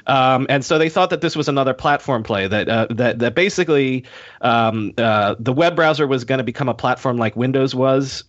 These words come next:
And so at least initially, everyone thought that, that, um, Netscape would be the new, uh, Microsoft,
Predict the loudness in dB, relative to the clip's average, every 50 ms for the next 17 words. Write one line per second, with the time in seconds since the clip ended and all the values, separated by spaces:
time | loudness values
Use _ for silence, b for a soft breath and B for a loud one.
0 | _ _ -2 -2 0 -2 -2 0 2 2 4 2 2 0 0 0 0 0 2 0
1 | 0 -2 -4 -12 -18 -20 -20 -20 -6 _ 0 2 2 2 0 0 0 0 2 2
2 | 2 0 0 0 2 0 0 0 -2 -2 -2 0 0 0 0 -2 -2 -2 -2 -2
3 | -2 -2 -2 0 0 0 0 0 0 -2 -6 -10 -14 _ B B B B B B
4 | B B B 0 0 0 0 -2 0 0 -2 -2 -2 0 0 0 0 0 0 0
5 | 0 0 -2 -4 _ _ 0 0 2 2 2 2 2 2 0 2 2 0 -2 -2
6 | -2 -2 -4 -4 -6 -10